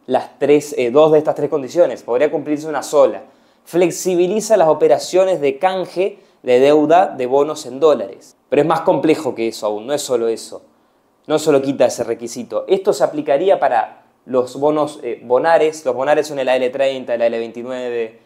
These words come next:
A L treinta y cinco, etcétera. Y lo POPREAL. ¿Pero qué pasa con la deuda en dólares de ley Nueva York? Los bonos G D treinta, por ejemplo, ¿los afecta también?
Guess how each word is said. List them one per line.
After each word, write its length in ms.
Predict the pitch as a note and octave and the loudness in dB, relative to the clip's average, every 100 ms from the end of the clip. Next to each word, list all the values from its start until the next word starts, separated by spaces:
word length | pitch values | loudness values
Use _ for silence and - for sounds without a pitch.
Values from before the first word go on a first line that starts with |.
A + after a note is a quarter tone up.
| _ - | _ -10
A 60 | |
L 120 | A#2 A2+ | -8 -6
treinta 220 | A#2 A#2 | -6 -6
y 40 | |
cinco, 360 | A#2 B2+ A#2 A2+ | -6 -6 -4 -6
etcétera. 380 | - G#2 F#2 - _ _ _ _ | -6 -10 -12 -18 _ _ _ _
Y 60 | C#3 | -2
lo 120 | C3 | 2
POPREAL. 540 | C3 C3+ B2 G2+ F2+ - _ _ _ _ _ | 2 2 2 0 -4 -14 _ _ _ _ _
¿Pero 160 | D3+ F#3 | 0 2
qué 80 | |
pasa 320 | G#3+ - D3+ C3 | 2 0 0 2
con 180 | B2+ | 2
la 120 | A#2+ A#2+ | 2 4
deuda 760 | C3+ C3+ B2+ B2 A#2+ - _ _ | 4 4 2 0 0 -8 _ _
en 220 | B2 B2 | -6 0
dólares 420 | D3 D#3 D#3 D3 | 4 4 4 2
de 100 | B2 | 2
ley 200 | A#2+ C3+ | 2 2
Nueva 220 | C3+ B2 A#2 | 2 -4 -4
York? 420 | - A2 - - - | 0 -2 -2 -10 -8
Los 120 | A2+ | -2
bonos 260 | C#3 C3 | -2 0
G 80 | C#3+ | 0
D 100 | C3 | 0
treinta, 420 | B2+ B2 A#2 G#2+ | 0 -4 -4 -8
por 100 | G2+ | -10
ejemplo, 340 | G#2 A2+ G#2 G#2+ | -12 -12 -8 -6
¿los 120 | A2+ | -4
afecta 500 | A2+ - F3+ F3 F3 | -6 -2 -2 0 -2
también? 500 | C#3 C#3 F3+ D3+ | -2 0 0 0